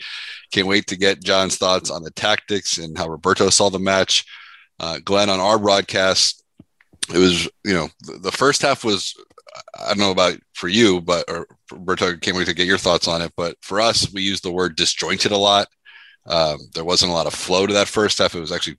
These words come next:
tough to get through. But the second half, what a difference! And really, it was the, the, the subs and the line <laughs> change that Ronny Deila went with that made all the difference. The immediate impact of Alfredo Morales. Uh, we saw the debut of Tylas,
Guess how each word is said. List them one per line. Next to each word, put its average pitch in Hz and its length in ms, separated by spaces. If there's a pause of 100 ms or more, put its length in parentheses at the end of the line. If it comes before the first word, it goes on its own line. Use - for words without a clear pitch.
(140)
tough - 180
to 82 120
get 95 180
through. 98 320 (400)
But 87 140
the 87 100
second 98 240
half, 92 240
what 90 160
a 87 60
difference! 90 560 (380)
And 90 100
really, 107 260
it 92 80
was 87 240
the, 85 420 (300)
the, 82 180 (100)
the 90 120
subs 92 480
and 82 160
the 82 40
line 92 300
<laughs> - 0
change 95 380
that 85 260 (240)
Ronny 90 280
Deila 92 280
went 92 160
with 87 160
that 82 140
made 87 120
all 92 120
the 87 80
difference. 85 500 (520)
The 85 180
immediate 95 400
impact 92 500
of 85 180
Alfredo 92 420
Morales. 90 760 (400)
Uh, - 60
we 78 80
saw 90 260
the 82 320
debut 90 340
of 82 120
Tylas, 90 680